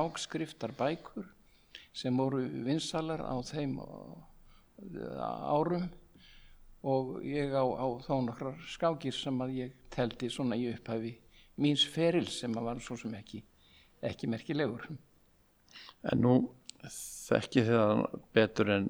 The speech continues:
Speaker 2: eh, ungu krakkarnir í dag, hver, að sjálfsögðu að því við erum eldri. Hvað, eh, var,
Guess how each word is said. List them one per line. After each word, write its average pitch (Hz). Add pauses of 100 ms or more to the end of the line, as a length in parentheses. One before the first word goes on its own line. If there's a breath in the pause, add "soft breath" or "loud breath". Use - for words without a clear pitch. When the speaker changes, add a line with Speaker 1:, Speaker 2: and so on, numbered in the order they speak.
Speaker 2:
eh, -
ungu 139
krakkarnir 107
í 95
dag, 90
hver, - (240 loud breath)
að -
sjálfsögðu 107
að 107
því 107
við 110
erum 107
eldri. 113
Hvað, 135
eh, - (640)
var, 139